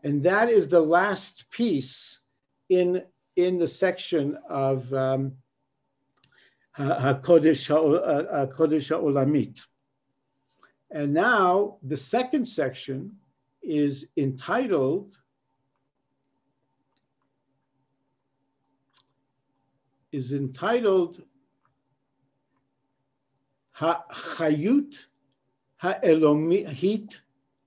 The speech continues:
Ha'Elo-, uh, Chayut Ha'Elohit Ha'Olamit. The godly Olamit,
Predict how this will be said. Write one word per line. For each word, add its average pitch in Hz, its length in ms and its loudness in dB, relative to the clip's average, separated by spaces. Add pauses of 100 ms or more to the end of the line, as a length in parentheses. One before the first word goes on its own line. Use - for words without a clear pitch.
(300)
Ha'Elo-, 170 680 0
uh, 156 220 0 (260)
Chayut 160 840 -2
Ha'Elohit 165 880 -2 (340)
Ha'Olamit. 147 880 0 (840)
The 147 680 4 (840)
godly 240 960 2 (2000)
Olamit, 190 840 4